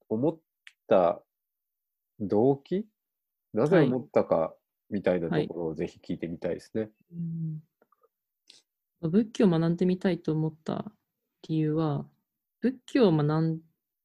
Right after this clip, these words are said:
Speaker 2: でた方が、なんかいい人生を送れそうだなって思ったからです。うん。
Speaker 1: なんか、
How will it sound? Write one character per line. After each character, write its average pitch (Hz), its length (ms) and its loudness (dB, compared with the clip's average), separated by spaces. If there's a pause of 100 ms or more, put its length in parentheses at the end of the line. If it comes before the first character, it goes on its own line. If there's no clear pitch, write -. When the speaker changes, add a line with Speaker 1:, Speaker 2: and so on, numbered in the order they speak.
(1300)
Speaker 2:
で 185 120 4
た 175 120 -2
方 - 260 -4
が、 - 320 -6 (1040)
な 185 40 -6
ん - 20 -10
か - 120 -10
い 240 140 4
い 233 40 2
人 160 180 4
生 156 180 0
を 143 40 2
送 143 220 -2
れ 156 80 0
そ 156 160 -4
う - 20 -2
だ 147 80 0
な 147 60 -2
っ 156 100 -10 (160)
て - 120 -2
思 - 120 -4
っ 139 60 -10
た - 160 -12
か - 100 -8
ら - 60 -16
で - 100 -18
す。 - 800 -18 (480)
う 185 60 0
ん。 185 160 -2 (1400)
Speaker 1:
な 95 100 -4
ん 95 120 -4
か、 78 240 -2